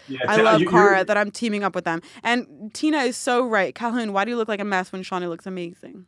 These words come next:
Speaker 1: Tina, I look like a mess because I'm doing this podcast by candlelight right now. I couldn't get proper lighting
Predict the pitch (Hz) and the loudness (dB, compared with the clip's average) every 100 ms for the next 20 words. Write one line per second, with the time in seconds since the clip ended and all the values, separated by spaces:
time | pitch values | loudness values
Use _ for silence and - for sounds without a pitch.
0 | - - 175 143 143 180 208 196 139 123 | -8 0 0 2 2 2 0 -2 -2 -2
1 | 131 - 147 147 147 127 120 131 135 131 | -6 -6 -6 -4 -4 -4 -4 -4 -4 -6
2 | - - 117 - 120 - 113 - 117 117 | -10 -6 -6 -6 -10 -6 -8 -8 -10 -8
3 | 123 131 127 135 135 135 131 113 - 143 | -6 -4 -2 -2 -4 -4 -4 -6 -6 -8
4 | 135 127 - - 117 117 113 104 110 123 | -6 -8 -8 -6 -6 -4 -6 -6 -6 -8
5 | 123 | -10